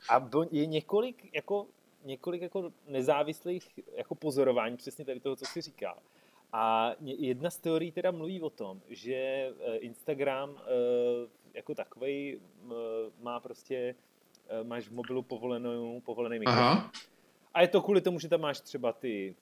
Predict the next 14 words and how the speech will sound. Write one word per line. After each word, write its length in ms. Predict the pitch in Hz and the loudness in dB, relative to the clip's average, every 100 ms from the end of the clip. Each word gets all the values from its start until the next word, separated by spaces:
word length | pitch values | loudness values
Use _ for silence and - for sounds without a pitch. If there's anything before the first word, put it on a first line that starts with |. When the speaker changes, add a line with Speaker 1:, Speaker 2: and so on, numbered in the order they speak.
| _ _ _ | _ _ _
Speaker 1:
ty 80 | - | -12
Insta 260 | 135 - 160 | -10 -4 -6
Stories, 360 | - 147 135 | -2 -4 -4
když 160 | 123 - | -8 -10
tam 160 | 127 | -6
dáváš 360 | 123 120 117 - | -2 0 0 -4
a 40 | |
tohle, 260 | 104 120 120 | -10 -6 -6
tak 160 | 110 113 | -6 -10
abys 220 | 101 - | -12 -16
mohl 140 | 101 | -16
využívat 280 | 101 98 98 | -16 -14 -16
ten 120 | - | -16
mikrofon. 340 | 90 - _ | -20 -20 _